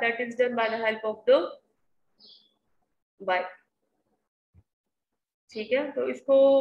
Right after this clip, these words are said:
अगर that is the bile है, और बाइल क्या करता है? Emulsify करता है किस चीज को? fat को। अच्छा, इस emulsification of fat का मतलब क्या होगा? It's mean के breakdown of fat, ठीक है,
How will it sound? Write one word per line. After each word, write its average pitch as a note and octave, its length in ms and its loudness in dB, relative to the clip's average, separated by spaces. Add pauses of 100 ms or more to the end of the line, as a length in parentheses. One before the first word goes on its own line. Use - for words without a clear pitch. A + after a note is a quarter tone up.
(220)
अगर A3+ 220 -6 (1400)
that A#3 200 0
is A3+ 120 -6
the C4 80 6 (220)
bile B3 260 0
है, D#4 100 -4
और A#3 240 -2
बाइल B3 280 2
क्या C4+ 140 -2
करता C4 380 -4
है? C#4 120 -4
Emulsify A#3+ 500 -6 (180)
करता B3 220 -4
है B3+ 60 -4
किस B3+ 180 -14
चीज B3+ 180 -16
को? D4+ 100 -2 (140)
fat G#3+ 260 -2
को। F#3+ 120 -14 (520)
अच्छा, D4 140 0
इस E4 280 -2
emulsification C#4 560 0
of D#4+ 140 -4
fat D4+ 200 2
का D#4 60 -2
मतलब C#4+ 280 0
क्या C#4 140 0
होगा? B3+ 220 0 (180)
It's C4 220 -8
mean C#4+ 340 0
के C4 80 0 (100)
breakdown G#3+ 540 0
of G3 160 -8
fat, F#3 240 -10 (1120)
ठीक A#3 180 -10
है, C#4 80 -2